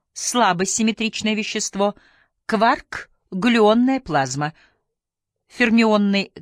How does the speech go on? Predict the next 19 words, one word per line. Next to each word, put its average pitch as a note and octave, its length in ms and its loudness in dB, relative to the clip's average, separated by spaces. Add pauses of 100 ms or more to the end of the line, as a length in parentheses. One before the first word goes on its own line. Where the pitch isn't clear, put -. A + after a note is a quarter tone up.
конденсат, G3 800 -4 (560)
конденсат G#3+ 960 -2
Бозе-Эйнштейна E3 1400 -4 (880)
и G#3+ 100 -4
странное A2 600 -4
вещество. - 640 -12 (1400)
Если A3 260 -4
не A3 80 0
вдаваться G#3 380 -2
в G3 40 -2
непостижимые G#3 840 -4 (300)
и D#3+ 220 -6
для D3+ 220 -4
большинства D3+ 420 -8
из C#3+ 100 -6
нас C#3+ 140 -8
абсолютно E3+ 640 -6
ненужные D3 560 -4
детали, C3+ 500 -6